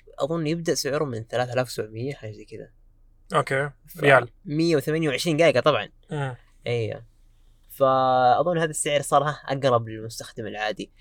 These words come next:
Speaker 1: في شغلة جديرة بالاهتمام، ص-، كان في عرض استبدال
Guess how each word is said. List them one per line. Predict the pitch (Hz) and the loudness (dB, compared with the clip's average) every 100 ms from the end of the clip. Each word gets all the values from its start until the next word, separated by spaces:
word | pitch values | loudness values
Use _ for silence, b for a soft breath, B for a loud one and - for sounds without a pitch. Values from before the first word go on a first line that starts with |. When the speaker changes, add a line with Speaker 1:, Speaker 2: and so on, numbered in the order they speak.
| B B | B B
Speaker 1:
في | 165 | 0
شغلة | 180 165 156 | 4 6 6
جديرة | 135 135 147 131 | 4 2 2 2
بالاهتمام، | 123 123 139 127 - | 0 -2 -2 -2 -4
ص-، | - 120 110 110 107 - - - _ _ _ _ | -4 0 2 0 -4 -10 -14 -18 _ _ _ _
كان | - 147 147 | -2 0 0
في | 175 156 | 0 4
عرض | 135 170 | 6 6
استبدال | 131 - 110 139 127 | 4 -6 -2 2 2